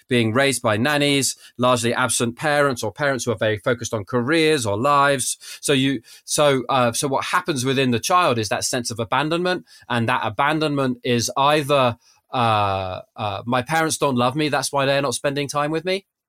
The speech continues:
uh, or, uh, I'm a bad person. That's what my parents, that's why my parents aren't spending time with me or have sent me away. Um, and so both of those things are unacceptable conclusions for a young mind,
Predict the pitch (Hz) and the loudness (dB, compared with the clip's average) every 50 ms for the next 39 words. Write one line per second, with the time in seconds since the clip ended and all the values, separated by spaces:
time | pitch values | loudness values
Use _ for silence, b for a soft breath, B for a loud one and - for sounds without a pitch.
0 | _ _ _ _ _ _ _ _ _ _ _ _ - B B B B B B B | _ _ _ _ _ _ _ _ _ _ _ _ -14 B B B B B B B
1 | _ 147 143 143 143 135 135 - - 156 151 160 160 165 165 165 160 b b b | _ 2 2 4 4 2 2 0 0 2 4 4 6 6 6 4 4 b b b
2 | b b _ - 135 131 131 127 127 123 120 117 110 107 104 110 - _ _ _ | b b _ -2 2 2 4 4 4 2 2 0 0 -2 -4 -6 -10 _ _ _
3 | _ _ - 135 147 143 143 131 117 139 127 123 - 127 143 147 156 147 - 113 | _ _ -2 0 2 2 2 2 2 0 0 -2 -2 0 0 0 2 0 0 -2
4 | 101 113 123 - _ _ _ _ - 120 107 - 135 120 107 113 110 101 - 113 | -4 -4 -8 -10 _ _ _ _ -4 -4 -4 -4 -4 -4 -4 -4 -6 -4 -4 -4
5 | 110 101 101 - - - - - 123 107 - 127 120 113 113 113 107 110 120 110 | -4 -4 -6 -8 -10 -10 -8 -8 -8 -6 -4 -4 -2 -2 -2 -4 -4 -4 -4 -4
6 | 107 104 - - 107 107 - - 113 107 101 107 104 - 110 110 107 104 104 92 | -4 -6 -6 -6 -6 -8 -6 -6 -6 -6 -6 -6 -8 -6 -6 -6 -6 -6 -6 -8
7 | 107 104 104 101 104 104 95 - - 107 110 107 101 95 92 95 98 98 101 110 | -6 -6 -4 -4 -4 -4 -6 -6 -6 -6 -6 -6 -6 -6 -6 -4 -4 -4 -4 -6
8 | 117 B B B B B B B B _ - 127 123 120 117 113 113 110 b b | -8 B B B B B B B B _ -2 2 2 2 2 0 -2 -4 b b
9 | b - 135 139 127 - 156 139 123 139 156 160 175 - 185 160 131 151 143 139 | b -6 -4 -2 0 2 2 2 2 4 2 2 4 2 0 2 2 2 2 2
10 | - - 156 147 139 120 120 113 - - 143 147 156 156 151 - 156 - - - | 2 0 0 0 0 0 -2 -2 -2 -2 0 0 0 0 0 -2 -2 -4 -4 -6
11 | 117 131 127 120 - 127 117 117 127 131 135 127 131 117 104 - - 107 101 95 | -4 -4 -4 -2 -2 -4 -4 -2 -2 -2 -2 0 -2 -2 -4 -4 -6 -6 -4 -4
12 | 98 98 92 95 92 90 90 90 90 104 123 - | -4 -4 -4 -4 -6 -6 -6 -6 -6 -8 -8 -10